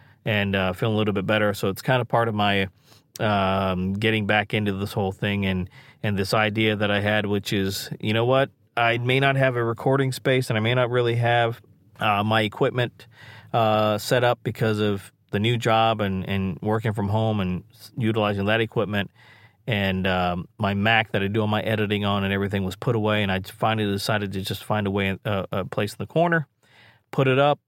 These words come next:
so I can do some editing, um, and, well, now I need to go and record, so I have things to edit.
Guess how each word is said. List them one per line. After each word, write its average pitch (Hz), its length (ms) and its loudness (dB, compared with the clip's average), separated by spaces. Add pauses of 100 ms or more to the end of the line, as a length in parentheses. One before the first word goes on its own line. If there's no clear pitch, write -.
(140)
so - 140 -2
I 107 80 0
can 110 120 -2
do 110 100 0
some 107 220 -4
editing, 131 460 0 (160)
um, 101 520 0
and, 101 600 0
well, 101 200 -2
now 101 260 2
I 117 40 0
need 107 160 -2
to 117 80 -4
go 110 180 0
and 107 100 -2
record, 139 440 -2
so 117 80 -2
I 107 60 0
have 104 120 -2
things 101 240 -4
to 98 100 -2
edit. 113 280 0